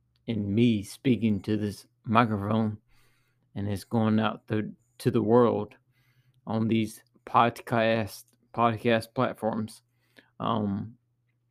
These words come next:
uh, a lot of you know my story of, you know, I have M S, multiple sclerosis. Uh, it's affected my speech.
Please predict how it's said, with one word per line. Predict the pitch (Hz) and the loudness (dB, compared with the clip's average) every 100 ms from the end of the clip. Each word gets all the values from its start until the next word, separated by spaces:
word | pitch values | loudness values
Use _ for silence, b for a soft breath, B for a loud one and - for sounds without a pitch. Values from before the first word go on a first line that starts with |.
| _ _ _ _ _ _ _ _ _ _ _ _ 214 - _ _ _ _ - | _ _ _ _ _ _ _ _ _ _ _ _ -20 -20 _ _ _ _ -2
uh, | 123 110 | 0 0
a | 101 | 2
lot | 107 117 | 4 4
of | |
you | 110 113 | 4 2
know | 107 110 | 4 4
my | 107 | 2
story | 104 - 113 110 | -2 -2 0 2
of, | 104 101 - _ - | 0 -4 -10 _ -8
you | |
know, | 104 101 - | -6 -6 -6
I | 101 | -2
have | 113 110 104 | 2 2 2
M | 113 110 | 0 2
S, | 110 110 107 - | 0 -2 -4 -12
multiple | 117 104 107 - 120 107 117 | -8 -8 -8 -2 0 0 -4
sclerosis. | 120 - 120 113 101 117 104 - b b b b b b b _ - | -12 -2 0 0 -2 -8 -10 -12 b b b b b b b _ -10
Uh, | - - | -6 -6
it's | 110 - | -8 -8
affected | 113 - 131 107 107 | -8 -2 -2 0 0
my | 98 101 | -2 -2
speech. | - - 117 117 - - | -6 0 2 2 -2 -16